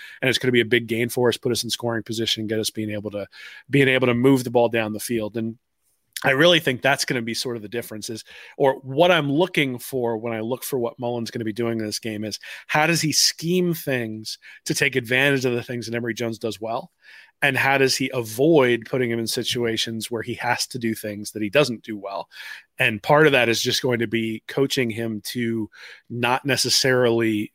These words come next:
wait and wait. It's g-, gonna be, we have to make a decision. We have to make a decision now. And we saw that the, the decision time sped up between game one to game two. It wasn't where we want it to be in game two. But I think if it speeds up from game two to game three, and he's,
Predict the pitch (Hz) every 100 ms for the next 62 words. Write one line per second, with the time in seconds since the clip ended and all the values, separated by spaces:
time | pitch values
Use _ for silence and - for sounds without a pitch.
0 | - 113 117 120 127 110 127 110 104 _
1 | 127 - - 113 - 117 113 104 107 120
2 | - 120 113 110 113 110 110 110 - 113
3 | - - 107 104 123 117 98 - - -
4 | - 175 202 - - 254 196 127 110 -
5 | 135 139 127 123 123 113 143 - 175 180
6 | 190 165 165 151 - - 139 131 123 -
7 | - - 135 117 120 120 120 120 110 117
8 | 113 - 123 139 - - - - - 135
9 | 127 139 143 139 139 117 110 110 135 151
10 | 165 165 170 175 170 165 175 - 185 202
11 | _ _ _ _ _ 143 131 117 143 135
12 | - - 123 131 - - 147 131 147 -
13 | 127 117 131 131 139 123 127 123 113 135
14 | 135 123 113 139 123 104